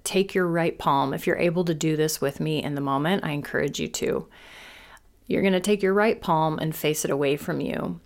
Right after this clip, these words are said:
And then you're going to extend your pointer finger, your index finger, and you're gonna put it in your mouth. This is an internal mouth massage, so obviously you want a clean hand for <laughs> this.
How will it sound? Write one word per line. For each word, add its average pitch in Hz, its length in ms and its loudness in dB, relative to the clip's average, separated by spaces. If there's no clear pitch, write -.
And 175 180 2
then 165 260 0
you're 165 160 0
going 160 260 0
to 160 100 -6
extend 147 680 -2
your 147 260 -2
pointer 139 380 -2
finger, - 400 -8
your - 120 -4
index - 380 -6
finger, - 340 -6
and 180 160 2
you're 175 100 0
gonna 170 200 0
put 240 240 0
it - 280 0
in 190 200 4
your 180 100 2
mouth. - 300 0
This 175 180 0
is 165 100 -4
an 170 120 0
internal 151 440 0
mouth 135 300 -4
massage, - 400 -6
so 151 220 0
obviously 156 460 0
you 143 180 -6
want 143 340 -6
a 170 80 -12
clean 139 380 -4
hand - 320 -8
for - 140 0
<laughs> - 20 -6
this. 240 420 4